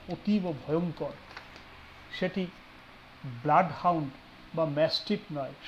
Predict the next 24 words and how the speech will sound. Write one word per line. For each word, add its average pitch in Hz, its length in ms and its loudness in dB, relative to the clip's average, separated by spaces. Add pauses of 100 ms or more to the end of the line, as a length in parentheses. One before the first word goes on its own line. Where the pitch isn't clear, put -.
সম্ভবত 175 540 -2 (380)
এই 156 140 0
দুটি 165 320 -2
সংমিশ্রণ 170 760 -2 (420)
একটা 151 220 -6
সিংহের 170 580 0
মতো 147 300 -4 (500)
বৃহদাকার 151 600 0 (340)
এবং 160 280 2 (160)
হিংস্র।" 180 380 2 (720)
আমি 196 200 4
তার 156 220 4 (580)
ঝকঝকে 175 540 -4
নাকটার 151 460 0
উপর 160 220 -8 (440)
হাত 175 360 0
রেখে 175 260 -2 (500)
তুলে 214 240 6
নিতে 185 220 2
বাধ্য 160 400 2
হলাম, 143 240 0 (460)
কারণ 165 240 4
আঙ্গুলের 180 640 0
মাথাগুলি 147 580 -2